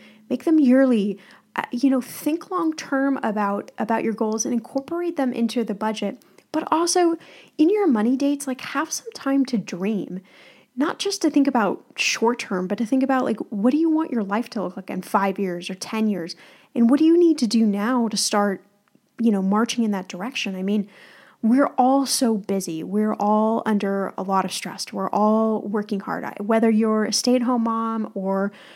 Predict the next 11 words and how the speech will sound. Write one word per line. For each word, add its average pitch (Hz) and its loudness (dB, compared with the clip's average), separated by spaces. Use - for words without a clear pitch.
you 220 2
running, 214 2
you 214 4
know, 185 0
some 226 2
crazy 226 2
government 208 0
job - -6
that's 214 -2
super 214 0
important, 214 -4